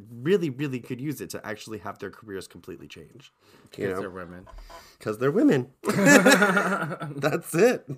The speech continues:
Speaker 1: That's the reason. Even, even Scarlett Johansson, and I know I get a lot of grief because I like Scarlett Johansson so much. Uh, she, and she finally did get her nominations last year. Um, she got two. Because they had never nominated her for anything that she had ever done in her entire life. And she's in, like,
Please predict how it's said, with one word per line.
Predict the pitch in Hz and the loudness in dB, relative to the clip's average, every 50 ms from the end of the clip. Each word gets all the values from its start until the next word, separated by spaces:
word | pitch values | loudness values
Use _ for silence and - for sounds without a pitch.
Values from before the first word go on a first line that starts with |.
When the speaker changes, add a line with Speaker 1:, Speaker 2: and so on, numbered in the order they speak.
| - | -4
Speaker 1:
That's | 160 160 180 190 190 | -2 -2 -2 -4 -6
the | - 175 170 | -8 -6 -4
reason. | 160 170 196 180 139 123 120 131 - - - - - - - _ | -2 0 -2 -2 -2 -4 -6 -6 -10 -18 -20 -20 -20 -20 -10 _
Even, | 160 156 156 180 185 190 190 - - | -4 0 2 2 0 0 -2 -6 -4
even | 156 160 151 185 190 | -4 -2 0 0 0
Scarlett | 185 - - 185 180 180 170 156 | -2 -2 0 0 0 0 0 -2
Johansson, | 151 143 151 151 147 - 170 160 | -2 0 0 -2 -2 -2 -2 0
and | 151 143 143 | 0 2 0
I | 139 139 | 2 2
know | 143 139 139 135 135 135 135 135 | 2 2 2 2 0 0 -2 -2
I | 120 123 123 123 | -2 -4 -4 -4
get | 120 127 120 | -4 -4 -4
a | 123 | -2
lot | 123 120 117 117 | -2 0 -2 -2
of | 117 | -4
grief | 110 117 120 117 - | -6 -8 -8 -8 -8
because | 117 110 120 110 | -12 -14 -10 -8
I | 110 | -8
like | 107 104 107 107 | -6 -6 -8 -8
Scarlett | - 117 110 110 107 | -8 -8 -8 -6 -6
Johansson | 110 104 110 110 107 - 123 | -6 -6 -6 -8 -8 -10 -12
so | 123 - 127 | -10 -8 -6
much. | 123 127 131 127 - _ - - - - - _ | -4 -4 -6 -6 -8 _ -20 -20 -20 -20 -18 _
Uh, | - 120 123 120 117 113 110 101 - - _ _ | -2 0 2 4 4 2 2 -2 -6 -12 _ _
she, | - - - 123 123 123 | -16 -12 -6 -4 -4 -4
and | 120 127 113 - | -4 -6 -6 -6
she | 120 107 | -6 -6
finally | 117 113 113 117 120 | -4 -4 -4 -4 -6
did | 104 - 104 113 113 | -4 -4 -4 -4 -4
get | - 131 131 123 | -4 -6 -6 -2
her | 131 135 | 0 0
nominations | 135 131 131 131 127 127 127 - - 139 127 113 - | 2 2 0 0 -2 -4 -6 -6 -8 -8 -10 -10 -8
last | 113 107 110 110 - - - | -6 -6 -6 -6 -10 -14 -12
year. | 156 151 156 156 160 - | -12 -10 -10 -10 -10 -6
Um, | - 113 113 107 101 95 90 90 90 - _ _ _ _ | -2 0 0 0 0 -2 -6 -10 -12 -14 _ _ _ _
she | - - | -16 -14
got | 110 - - | -14 -12 -12
two. | - - 131 123 127 139 135 - - - - - _ _ _ _ _ _ _ _ _ | -8 -6 -6 -6 -6 -6 -10 -12 -20 -20 -20 -20 _ _ _ _ _ _ _ _ _
Because | - 127 127 120 117 107 - - - | -10 -6 -6 -4 -4 -6 -10 -12 -12
they | 110 120 113 | -8 -6 -6
had | 107 101 98 | -4 -4 -6
never | 104 101 104 104 107 123 127 | -6 -4 -4 -4 -4 -4 -4
nominated | 123 127 135 131 135 135 135 127 | -4 -4 -4 -4 -4 -4 -4 -6
her | 139 151 139 | -6 -8 -8
for | - 120 95 | -8 -8 -10
anything | - 101 104 110 107 - 120 120 | -8 -8 -10 -10 -10 -6 -6 -4
that | 123 117 - | -4 0 2
she | 220 | 4
had | 226 - - 214 208 131 | 4 4 4 4 4 4
ever | 127 - - - | 4 4 4 4
done | 131 135 117 175 180 | 4 2 2 2 2
in | 131 | 2
her | 127 143 139 131 | 2 0 0 0
entire | 120 - 127 123 120 | -2 -4 -4 -2 -2
life. | 117 120 131 - - - - - | -2 -2 -4 -6 -10 -14 -10 -4
And | 156 156 147 | -4 -4 -2
she's | - 165 147 156 | -2 -4 -2 -2
in, | 165 156 | 0 0
like, | 147 143 143 139 | 0 0 -2 -4